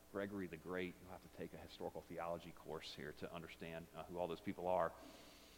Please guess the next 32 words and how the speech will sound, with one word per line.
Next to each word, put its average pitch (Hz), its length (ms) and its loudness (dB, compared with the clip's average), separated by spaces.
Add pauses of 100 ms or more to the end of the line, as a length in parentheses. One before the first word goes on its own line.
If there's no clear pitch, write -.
(120)
Um, 120 100 10
and 131 100 8
Calvin 165 300 10
wasn't 160 240 10
afraid 147 240 10
to 117 60 2
cite 131 280 8
medieval 110 600 6
authorities 92 560 4
in 95 60 -2
support 101 280 0
of 92 80 2
his 87 120 -4
views 92 360 0
either. 95 260 4
He 101 80 -2
quotes 117 280 4
a 104 40 2
number 113 280 8
of - 80 0
scholastic 98 680 2
sources 120 600 2
in 117 80 2
his 110 120 2
works. 117 460 4 (120)
Um, 87 340 0 (760)
I 110 100 10
find 113 240 6
most 113 160 6
appreciating 113 520 0
that - 140 -4
he, 104 360 2